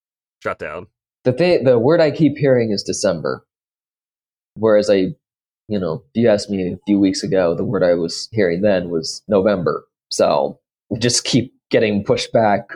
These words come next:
Speaker 2: four weeks at a time, I guess. I, I, I, I don't know.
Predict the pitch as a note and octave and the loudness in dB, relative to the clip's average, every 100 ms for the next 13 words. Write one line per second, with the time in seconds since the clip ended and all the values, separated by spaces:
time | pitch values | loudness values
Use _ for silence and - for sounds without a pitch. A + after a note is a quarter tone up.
0 | - - A#2 G#2+ G2+ G#2+ F#2+ G#2 G2 G2 | -10 0 2 2 0 -2 -2 -2 -2 0
1 | A2 A#2+ A#2 - F2+ F2 E2+ E2+ - - | 2 2 2 0 -2 -2 -2 -2 -2 -6
2 | - G#2 - F#2 - - | -8 -8 -4 -6 -6 -18